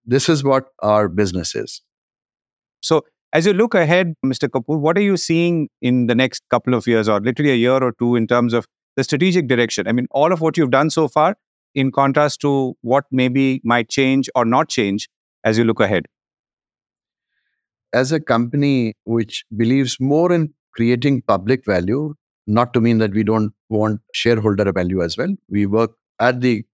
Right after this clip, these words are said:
Speaker 1: intersection of these two spaces. I think they are a listed company,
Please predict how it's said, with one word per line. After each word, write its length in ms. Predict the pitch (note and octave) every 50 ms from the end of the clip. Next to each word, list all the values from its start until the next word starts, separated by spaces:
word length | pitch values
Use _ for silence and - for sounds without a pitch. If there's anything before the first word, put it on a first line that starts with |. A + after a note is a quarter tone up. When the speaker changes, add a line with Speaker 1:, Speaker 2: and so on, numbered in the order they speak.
| _
Speaker 1:
intersection 640 | A#2+ A#2+ C3 C3+ D3 C#3 - C3+ A2+ - - - A2
of 140 | G#2+ G#2 F#2+
these 200 | G2+ G#2+ G#2 -
two 140 | - G2+ F#2
spaces. 560 | - - - A2 G#2 G2+ - F#2 F#2+ F#2+ - _
I 540 | _ _ _ _ _ _ _ _ - D#3+
think 100 | F3 E3
they 80 | C3+ B2
are 100 | A#2 G#2+
a 40 | G2+
listed 400 | F#2 F2+ - - - - - -
company, 400 | - C#2+ - _ - A#2 C3